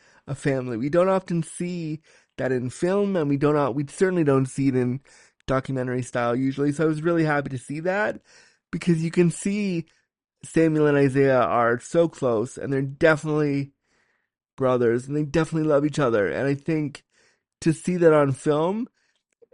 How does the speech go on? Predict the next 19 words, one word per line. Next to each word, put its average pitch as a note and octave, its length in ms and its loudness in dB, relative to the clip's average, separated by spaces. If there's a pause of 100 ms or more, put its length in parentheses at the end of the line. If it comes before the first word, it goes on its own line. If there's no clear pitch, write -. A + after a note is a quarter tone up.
(480)
it's - 300 -6
just, E3+ 280 -2
it D3 140 -4 (140)
struck F#3+ 320 -2
a F#3 80 -4
chord F3 280 2
with E3+ 120 0
me D#3+ 120 0
watching, C3+ 480 -4
because A#2+ 540 -6 (600)
we C#3 100 -2
don't D3+ 180 4
often C#3+ 300 0
see C3+ 240 -4
it, A2 80 -2
and A2+ 60 -6
it's B2+ 180 -6
so C3 300 -2
valuable B2 680 -2